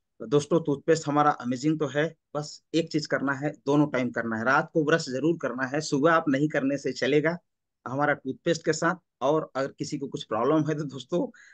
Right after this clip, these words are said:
उसमें तो एक बूंद तुलसी भी डाल सकता है। तो ये amazing product है, अ, दांतों की समस्याओं का समाधान ये देता है। Thank you राकेश सर, आपने हमारे साथ बहुत बेहतरीन ढंग से शेयर किया। अब हम थोड़ा चलते हैं बंगाल के पुरुलिया से, जहाँ एक जबरदस्त leader है नित्यानंद महतो जी। नित्यानंद जी,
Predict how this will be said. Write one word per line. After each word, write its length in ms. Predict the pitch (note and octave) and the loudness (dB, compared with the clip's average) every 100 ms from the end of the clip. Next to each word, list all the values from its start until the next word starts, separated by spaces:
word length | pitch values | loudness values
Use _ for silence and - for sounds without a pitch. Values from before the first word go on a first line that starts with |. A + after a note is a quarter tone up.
| _ | _
उसमें 280 | B2+ A#2+ B2+ | -8 -2 0
तो 80 | A#2+ | 0
एक 100 | B2 | -2
बूंद 160 | A2+ A#2+ | -4 -6
तुलसी 260 | C3 A#2 D#3 | -6 -4 -2
भी 80 | D3+ | 2
डाल 180 | D3 | 2
सकता 320 | D3+ D#3+ D#3+ D#3 | 2 -4 -2 -2
है। 120 | F#3+ - _ _ - | -4 -12 _ _ -2
तो 60 | |
ये 160 | F3+ F3+ - | 0 0 2
amazing 420 | E3 F3+ A#3 A3+ | 4 4 2 0
product 360 | F#3 F3 D#3 F#3 | 0 -2 -2 -2
है, 200 | F#3+ G3+ | -2 -2
अ, 80 | - | -4
दांतों 480 | D#3 C#3 C#3 D3+ - | -4 0 0 0 -4
की 120 | A3 | -4
समस्याओं 460 | - E3+ D#3 F3 F3 | -2 -2 -2 -2 -2
का 80 | |
समाधान 540 | F3 D#3 D3 C3+ D3+ D#3+ | -4 0 0 0 2 2
ये 140 | C3+ | 2
देता 260 | A#2+ B2+ D3 | -2 -4 -6
है। 140 | C#3+ | -8
Thank 300 | - - C3 | -10 -6 -6
you 400 | D3+ D#3+ D3+ C#3 | -4 -4 -2 -4
राकेश 240 | C3+ C3 C#3 | -4 -6 -8
सर, 160 | D3 | -4
आपने 260 | B2 C3+ C#3 | -4 -4 -8
हमारे 220 | B2+ B2+ | -6 -8
साथ 180 | B2+ C3 - | -8 -10 -10
बहुत 200 | A#2+ D3 | -10 -8
बेहतरीन 300 | B2 A#2+ B2 | -8 -8 -6
ढंग 140 | A#2+ A2 | -8 -10
से 100 | A#2+ | -12
शेयर 240 | A2+ A2+ - | -10 -10 -10
किया। 120 | D#3+ - _ _ | -12 -14 _ _
अब 120 | D#3 F3 | 0 2
हम 160 | A3+ | 0
थोड़ा 200 | A3 G3+ | 2 0
चलते 320 | G#3+ G3 F3+ | 2 0 0
हैं 280 | G#3+ G#3+ A3+ | -2 -2 -2
बंगाल 400 | E3 E3+ F#3+ G3 | 0 2 4 2
के 240 | F3+ - G#3 | -4 -4 -6
पुरुलिया 520 | - D#3 E3+ G#3 G3+ | 0 0 2 4 4
से, 280 | F3+ A3+ B3+ _ _ | 4 2 0 _ _
जहाँ 260 | D#3+ F#3 G3+ | -2 0 0
एक 280 | G3+ G3 F3 | 0 0 0
जबरदस्त 320 | F3 F#3 D#3+ | -2 -2 -2
leader 280 | F#3+ F#3+ F#3+ | -2 0 0
है 100 | F#3+ | -2
नित्यानंद 500 | E3+ - F#3+ G3 F#3 | -2 -2 -2 -2 0
महतो 280 | D#3+ D#3+ D#3+ | 0 0 -2
जी। 180 | A2 G#2+ | -2 -8
नित्यानंद 480 | C3+ F3 E3+ F3 D#3+ | -6 -2 -2 0 0
जी, 220 | F3 | 0